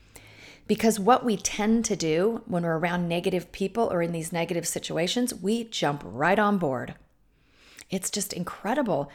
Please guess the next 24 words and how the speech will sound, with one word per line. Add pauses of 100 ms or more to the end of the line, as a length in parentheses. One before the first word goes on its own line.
(440)
I
actually
did
something
recently.
It,
it
actually,
it
might
even
be
in
the
Nine
Actions
for
a
Courageous
Life
program
that
I
mentioned.